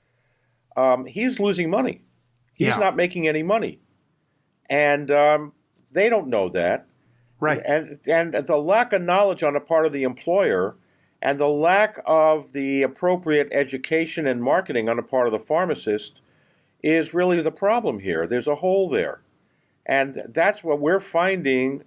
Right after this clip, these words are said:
Speaker 1: uh, is necessary to be able to fill, you know, with, with common sense knowledge. Well, here's an example. Uh, we're, we're, we're implementing right now and have, uh, at, uh, um, in,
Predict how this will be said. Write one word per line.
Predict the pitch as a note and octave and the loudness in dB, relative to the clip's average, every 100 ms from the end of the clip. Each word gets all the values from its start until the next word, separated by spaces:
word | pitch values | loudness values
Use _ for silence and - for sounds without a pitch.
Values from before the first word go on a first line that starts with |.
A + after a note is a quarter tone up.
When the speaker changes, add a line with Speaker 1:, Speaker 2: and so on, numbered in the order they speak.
| - | -2
Speaker 1:
uh, | C3 C3 - | 2 2 0
is | B2+ | -4
necessary | B2+ E3 F3+ F#3 - F#2 F2 G2 - _ _ _ _ _ | -2 -4 -4 -6 -2 0 0 -2 -10 _ _ _ _ _
to | - | -6
be | D#3 D3 D3 | -2 2 2
able | D3 D3 | 2 -2
to | D#3 | -6
fill, | D#3 G#3+ G3 G2+ - _ _ _ _ _ _ | -4 0 0 0 -6 _ _ _ _ _ _
you | C3+ | -2
know, | C3 B2 | 0 0
with, | C3 D#3 D#3+ - | -2 -2 -2 -8
with | C3+ D#3+ D#3 | -4 -4 -4
common | - C#3+ D#3+ | -2 0 -2
sense | D3+ C#3 C3+ - | -4 -4 -4 -2
knowledge. | F#3 G#3+ G2 - - - _ _ _ _ _ _ - | 0 0 -2 -8 -20 -20 _ _ _ _ _ _ -2
Well, | D3+ | -2
here's | F#3 A#3+ A3+ | 0 -2 0
an | F3 | -4
example. | C3+ C#3 C3 C3 D#2 - _ _ _ _ _ - | -2 0 0 -2 -8 -10 _ _ _ _ _ -2
Uh, | B2+ C3 C3+ - | 2 4 4 2
we're, | C#3+ D#3+ | 0 0
we're, | D#3+ F#3 G3 - | 0 0 -2 0
we're | E3+ E3+ | 2 2
implementing | - G3+ G#3+ G3 E3+ D#3 C#3 | 0 -2 0 0 0 -2 -2
right | C#3 D3+ C#3 | 2 0 0
now | C#3 C#3 A2 | 0 2 2
and | G2+ G2 | 0 0
have, | C#3 C3+ - | 0 0 -2
uh, | C3 B2 A#2+ | 0 2 2
at, | B2 B2 | 0 0
uh, | A#2+ A#2 - | 0 0 0
um, | G#2+ A2 A2 F#2 | 0 0 -2 -6
in, | A#2 | -8